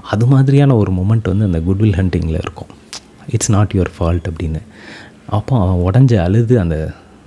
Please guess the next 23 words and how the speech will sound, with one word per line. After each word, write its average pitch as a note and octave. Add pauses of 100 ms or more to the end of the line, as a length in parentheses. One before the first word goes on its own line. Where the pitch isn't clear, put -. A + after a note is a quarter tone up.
(200)
தெரபிஸ்ட்டை A2+
கட்டுப்பிடிச்சிட்டு G2+
அழுதுன்னு A2+
அழுவான். F#2+ (720)
அந்த G#2+
மொமெண்ட்டில் B2
வந்து A2
அவன் E2+
வேற F2
ஒரு G#2+
மனிதனா G#2+
மாறுவான். F2 (800)
இந்த C3
மாதிரியான C#3+ (240)
<clears throat> -
ஒரு G#2+
அன்பு, A2 (460)
ஒரு F#2+
அரவணைப்பு G#2
நம்ம E2+
எல்லாருக்குமே G#2
இது F2 (360)
தேவைப்படுது. -